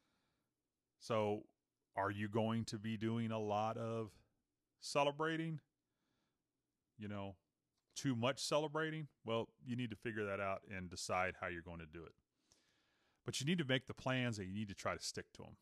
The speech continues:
because planning out your keto journey will help. And it's a good idea also to kinda have an idea of what your goal is.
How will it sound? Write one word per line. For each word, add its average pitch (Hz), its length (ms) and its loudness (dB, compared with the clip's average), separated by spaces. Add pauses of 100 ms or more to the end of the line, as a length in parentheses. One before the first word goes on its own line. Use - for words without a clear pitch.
(180)
because 95 300 -6 (100)
planning 120 800 0 (280)
out 107 320 4 (200)
your 101 160 -6
keto 123 580 0
journey 98 600 -2 (580)
will 113 80 0
help. 135 320 -4 (840)
And 135 120 4
it's - 100 4
a 165 60 2
good 175 120 6
idea 147 300 4
also 135 300 4
to 113 160 -4
kinda 127 340 -2 (440)
have 208 180 4
an 226 80 4
idea 151 400 4
of 95 80 0 (380)
what 139 140 -2
your 120 160 -2 (200)
goal 123 400 4
is. - 280 -6